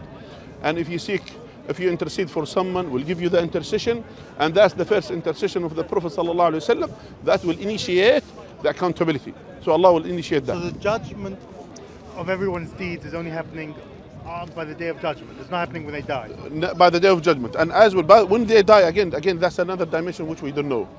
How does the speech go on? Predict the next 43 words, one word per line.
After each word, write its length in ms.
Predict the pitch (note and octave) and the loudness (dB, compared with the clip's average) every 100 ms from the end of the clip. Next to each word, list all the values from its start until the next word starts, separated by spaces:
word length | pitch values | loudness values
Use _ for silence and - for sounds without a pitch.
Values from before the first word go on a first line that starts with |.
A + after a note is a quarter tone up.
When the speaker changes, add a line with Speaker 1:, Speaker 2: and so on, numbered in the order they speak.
| - - - - - | -20 -20 -20 -20 0
Speaker 1:
By 100 | B2 | 4
what 180 | D#3 F#3+ | 6 6
happened, 380 | F#3+ F3+ E3 F3 | 4 4 0 -2
we 140 | D3+ | 2
know 320 | F3+ F3 F3+ - - - - | 6 6 6 0 -12 -8 2
that 200 | D3+ - | 2 2
when 180 | E3+ G#3+ | 0 2
we 120 | G#3 G3 | 4 6
die, 440 | E3+ G3 D4+ D4 - | 10 10 10 4 -8
it 180 | D3+ A#3 | -4 -2
is 140 | F#3+ | 2
the 340 | F#3 B3 A3+ - | 6 6 6 -2
first 320 | - A3+ G3+ | 4 4 4
step 300 | - A#3+ A#3 | 0 -6 -4
to 100 | - | -2
the 100 | F3+ | 0
hereafter, 480 | E3+ E3 D3 - A#2 - | 2 4 4 4 -2 -4
to 80 | D#3+ | -2
the, 140 | D#3+ D#3 - | -2 -2 -6
to 100 | D#3+ | -4
the, 200 | D3+ D#3+ | -2 -2
to 160 | D3+ | -4
the 100 | D3+ | -2
day 100 | D3 | 2
of 60 | C#3+ | 2
Speaker 2:
But 80 | G3 | 2
Speaker 1:
judgment. 200 | G#2 - | -4 -8
Speaker 2:
the 140 | D#3 | -8
judgment 480 | G3+ A3 E3+ F#3 E3 | -4 -4 -6 -12 -10
day 140 | E3 | -8
is 100 | D#3 | -8
only 180 | E3+ F3 | -8 -8
on 80 | E3 | -8
the 40 | |
day 120 | D#3 E3+ | -6 -6
of 120 | D3 | -4
resurrection. 560 | D3+ D3+ D3 - B2 A2 - - - C3 | -6 -6 -8 -8 -16 -18 -18 -20 -16 0
Speaker 1:
The 100 | D3 | 6
day 120 | G3+ | 8
of 120 | G#3+ | 6
resurrection, 540 | F3+ E3 F3+ F#3 C#3+ B2+ | 4 4 4 4 0 -2
which 160 | C3 | 0
again, 440 | D3 C#3+ G#3+ F#3+ | 0 4 4 4